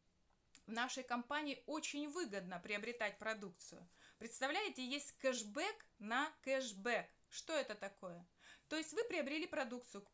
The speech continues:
примеру, на те же самые сто баллов, это четыре тысячи округлим. Получили тысячу баллов и на следующий день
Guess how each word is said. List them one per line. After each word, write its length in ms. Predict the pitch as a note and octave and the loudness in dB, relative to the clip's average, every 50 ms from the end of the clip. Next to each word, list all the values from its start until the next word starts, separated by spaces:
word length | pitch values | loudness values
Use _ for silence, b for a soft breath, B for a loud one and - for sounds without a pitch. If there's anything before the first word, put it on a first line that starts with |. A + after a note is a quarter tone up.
| _ | _
примеру, 500 | - C#4 D4+ C#4 C4 B3+ A#3 G#3+ G3+ F#3+ F#3+ | 0 0 2 2 2 2 0 0 0 -2 -2
на 120 | G#3 A3+ | -2 -2
те 200 | A3 - E4+ F4+ | -2 0 -2 -2
же 120 | D4+ C#4+ | 0 0
самые 440 | - - - C4+ C#4 C4+ B3+ A#3 A3+ | 0 2 4 4 4 4 4 2 0
сто 200 | A#3 - - A3+ | 0 -2 -2 0
баллов, 360 | A3+ E4+ G4+ G#4 F#4 E4+ - | 4 4 6 6 4 0 0
это 180 | - A3 - G#3 | -4 -6 -6 -4
четыре 380 | - - - - D4 C#4 C4+ B3+ | -4 -4 -2 -2 -2 -4 -4 -6
тысячи 380 | - F#3+ F3+ F3+ - - - | -8 -8 -6 -6 -6 -6 -6
округлим. 560 | F#3 F3+ - G3 F3+ F3 F3 E3+ E3+ - - - _ _ B B B B B B B B B - | -8 -10 -10 -10 -10 -8 -8 -10 -10 -12 -18 -20 _ _ B B B B B B B B B 4
Получили 840 | C4 D4 D#4 F4+ F4 - - - E4 D#4+ D4 A#3+ A3+ G3 F#3 F#3+ - _ _ | 4 4 4 4 4 4 4 4 4 2 2 2 0 -2 -2 -6 -12 _ _
тысячу 420 | - C#4+ C#4+ - A#3+ A3 - A3 G3 | -4 -2 -2 0 0 0 -2 -4 -2
баллов 380 | F3+ F#3+ G3+ G3 A3 B3 C4+ - _ _ _ _ _ _ _ _ _ _ - | 0 0 2 0 0 -2 -8 -16 _ _ _ _ _ _ _ _ _ _ -2
и 120 | D#4 D#4 | -2 0
на 140 | D#4 D#4+ D#4+ | 2 4 4
следующий 580 | D#4 - D4+ D4 C#4+ B3+ G#3+ A#3+ A#3 - C4 A#3 | 4 4 4 2 -2 -2 -2 0 -2 -2 -2 -2
день 300 | G3 A3+ C4+ C#4 D#4 | -4 -2 -2 -4 -4